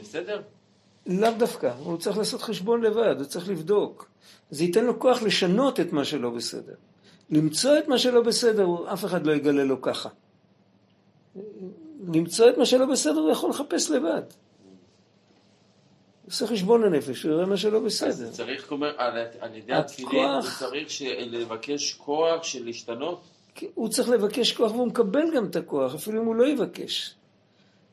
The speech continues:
Speaker 2: התפילין נותנים ליהודי כוח.
Speaker 1: אז מה זה יעשה, איך, איך זה יגיע למצב כזה שהוא יניח את התפילין כמו שהוא יסתכל על הצדיק?
Speaker 2: לא, זה עוד סיפור. זה באמת, על זה באמת צריך הרבה תפילות.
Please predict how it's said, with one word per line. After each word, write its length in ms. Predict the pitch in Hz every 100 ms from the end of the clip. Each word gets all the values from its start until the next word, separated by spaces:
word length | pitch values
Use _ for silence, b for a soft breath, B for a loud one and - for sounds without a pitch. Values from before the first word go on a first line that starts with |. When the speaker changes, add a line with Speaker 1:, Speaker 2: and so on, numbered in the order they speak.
| _
Speaker 2:
התפילין 460 | 185 170 214 226 294
נותנים 380 | 247 - 247 247
ליהודי 460 | 202 202 190 220 -
כוח. 300 | - 247 254
Speaker 1:
אז 120 | 269
מה 120 | 240 -
זה 140 | 147
יעשה, 360 | 151 135 - 147
איך, 340 | 110 151 - -
איך 140 | 139
זה 140 | - 156
יגיע 280 | 123 139 147
למצב 380 | 127 120 143 143
כזה 500 | 127 117 135 131 127 127
שהוא 220 | 117 110
יניח 320 | 107 123 127
את 60 | 127
התפילין 320 | - 139 147
כמו 200 | 131 127
שהוא 200 | 123 127
יסתכל 320 | 120 120 120
על 160 | 135 127
הצדיק? 220 | 123 180 190
Speaker 2:
לא, 320 | 220 269 240
זה 220 | 170 247
עוד 200 | 285 294
סיפור. 640 | - 269 - 156 123 131 - -
זה 260 | 160 190 311
באמת, 380 | 302 254 262 269
על 180 | 196 170
זה 200 | 175 285
באמת 300 | 240 220 226
צריך 220 | - 202 185
הרבה 260 | 175 180
תפילות. 480 | 180 175 143 110